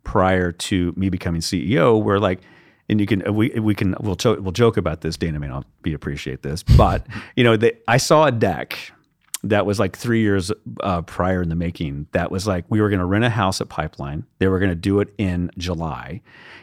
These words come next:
and they were gonna do, like, a surf competition there. And I said, "This is really great." So, couple thoughts. Number one,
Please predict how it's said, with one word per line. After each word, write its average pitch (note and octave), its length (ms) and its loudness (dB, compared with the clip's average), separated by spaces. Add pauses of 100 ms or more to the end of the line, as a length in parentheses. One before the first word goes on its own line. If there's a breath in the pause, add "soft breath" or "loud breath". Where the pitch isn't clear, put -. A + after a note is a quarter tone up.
and G2+ 160 2
they G2 100 4
were F#2+ 140 4
gonna G2 200 2
do, G2+ 220 2
like, F2+ 100 0
a F2+ 60 -2
surf A2+ 280 2
competition E2 760 -2 (280 soft breath)
there. F2 160 2
And G2 220 2
I G2+ 120 2
said, G2 360 0 (340 soft breath)
"This C3+ 180 4
is A#2+ 120 2
really A2 220 6
great." F2+ 320 -2 (180)
So, G#2 520 4 (140)
couple B2 240 2
thoughts. D#2 320 -2
Number G2 180 2
one, G2 320 2